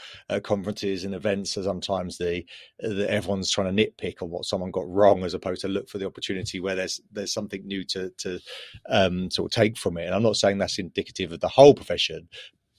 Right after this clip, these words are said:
but compared to that conference at the time, it was a quite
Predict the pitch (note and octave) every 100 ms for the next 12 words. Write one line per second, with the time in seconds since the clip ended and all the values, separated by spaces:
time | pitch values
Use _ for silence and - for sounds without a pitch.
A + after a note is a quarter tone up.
0 | - - A2 - G#2+ - A#2 A2+ - G#2
1 | B2 - E3 E3 E3+ E3+ F3+ E3 - F3+
2 | F3+ G3+ - - - A2 G2+ G2+ - A#2+
3 | A2